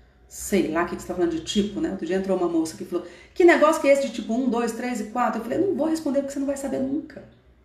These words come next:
Entende? Né? Então ela entrou aqui, viu que tinha negócio de tipo, ela nem foi pesquisar, ela já quer uma resposta pronta, é a pessoa que não vai saber de Enneagrama. Ela não vai saber, porque o Enneagrama é uma sabedoria, a sabedoria não combina com pressa.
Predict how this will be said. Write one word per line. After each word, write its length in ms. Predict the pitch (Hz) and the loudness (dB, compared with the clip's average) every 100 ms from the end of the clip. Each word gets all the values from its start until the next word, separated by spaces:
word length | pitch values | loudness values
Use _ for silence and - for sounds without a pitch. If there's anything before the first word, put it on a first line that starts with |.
| _ _ - | _ _ -8
Entende? 420 | - 349 - - - _ - - 185 | -2 -2 -4 -14 -20 _ -20 -10 -6
Né? 240 | 247 - | -4 -6
Então 260 | - - 214 | -6 0 2
ela 120 | 254 | 2
entrou 260 | 269 - - | 2 2 0
aqui, 360 | - - 165 | 0 -2 -2
viu 220 | 143 226 247 | 0 -2 -4
que 80 | |
tinha 160 | - 262 | -4 -2
negócio 320 | 247 247 247 | 0 0 0
de 40 | - | -4
tipo, 300 | - 180 196 | -4 -2 0
ela 80 | |
nem 140 | 240 294 | 0 0
foi 160 | 320 | -2
pesquisar, 920 | - 214 208 - 143 196 311 - - _ _ - | 0 -2 -2 -4 -2 -2 -2 -6 -14 _ _ -4
ela 120 | 170 | 0
já 120 | 185 | 2
quer 120 | 175 247 | 2 2
uma 100 | 240 | 2
resposta 440 | 214 - - - | 0 0 -2 -2
pronta, 360 | - 240 269 233 | -4 -2 -2 -4
é 20 | |
a 40 | |
pessoa 260 | 226 277 285 | -2 0 2
que 80 | 320 | 4
não 320 | 262 311 359 | 4 4 4
vai 160 | 220 | 2
saber 240 | 208 - 160 | -2 -4 -4
de 100 | 160 | -2
Enneagrama. 460 | 160 143 143 - - - - - - | -4 -4 -6 -6 -12 -20 -20 -20 -6
Ela 140 | 233 277 | 0 4
não 180 | 330 | 6
vai 100 | 339 | 4
saber, 240 | 214 165 - | 2 -2 -4
porque 220 | - - | -10 0
o 40 | 190 | 2
Enneagrama 380 | 196 185 180 | 4 4 2
é 20 | 196 | 0
uma 100 | 220 | 0
sabedoria, 420 | 269 277 294 294 | -2 0 -2 -2
a 40 | |
sabedoria 420 | - 269 262 247 | -4 -4 -4 -4
não 80 | 220 | -6
combina 300 | 220 214 214 | -4 -4 -4
com 140 | 214 214 | -4 -6
pressa. 360 | - - - | -6 -10 -16